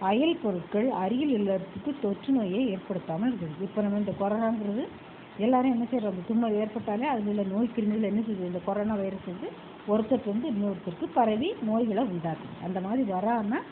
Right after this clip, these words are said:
நம்ம எப்பவுமே என்ன செய்யணும்? தும்மல் வரும்போது அந்த முகம், ம், நாசித்துளையை கட்டாயம் மூடிக்கொள்ள வேண்டும்.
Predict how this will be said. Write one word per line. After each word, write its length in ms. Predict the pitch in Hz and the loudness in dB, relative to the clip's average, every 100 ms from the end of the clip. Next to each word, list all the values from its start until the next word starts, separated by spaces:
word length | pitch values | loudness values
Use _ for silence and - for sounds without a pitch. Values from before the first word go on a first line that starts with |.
| - - - | -14 -16 -6
நம்ம 200 | 214 214 | 0 2
எப்பவுமே 400 | 202 202 254 285 254 | 2 2 4 4 4
என்ன 100 | 214 | 2
செய்யணும்? 340 | 214 196 277 508 320 202 | 0 -2 -2 -4 -8 -6
தும்மல் 220 | 214 247 240 | 2 2 4
வரும்போது 460 | 202 185 175 269 | 2 0 -2 -2
அந்த 300 | 294 190 247 466 226 | 0 0 -2 -4 -8
முகம், 300 | 190 196 196 190 - - - | -6 -4 -4 -6 -14 -14 -4
ம், 280 | 208 196 175 - - - - - - - - | -2 -2 -4 -10 -14 -16 -16 -14 -16 -8 0
நாசித்துளையை 680 | 214 254 285 233 208 190 370 | 2 2 2 -2 0 0 0
கட்டாயம் 520 | 226 180 202 226 269 190 | -2 0 2 4 2 2
மூடிக்கொள்ள 500 | 214 220 202 156 220 | 2 0 -2 0 0
வேண்டும். 520 | 175 147 143 185 | -2 -4 -2 0